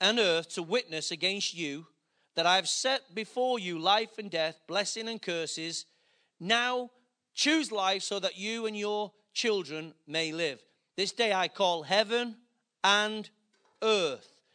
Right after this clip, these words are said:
to witness against" who? You. So he's calling heaven and earth in his conversation.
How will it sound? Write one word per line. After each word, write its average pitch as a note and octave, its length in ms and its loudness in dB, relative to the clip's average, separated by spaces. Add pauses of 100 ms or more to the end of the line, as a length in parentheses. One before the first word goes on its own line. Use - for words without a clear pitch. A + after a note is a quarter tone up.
(220)
to G#3+ 160 -4
witness G3+ 500 -2
against" G3+ 640 2
who? F3+ 260 0 (640)
You. D3 300 -2 (1400)
So G#3 320 2 (260)
he's - 200 -2
calling C4 420 4
heaven C4+ 460 2
and C4 160 -2
earth G3 560 0 (420)
in G3+ 160 2
his B3 140 -2
conversation. A3+ 920 -2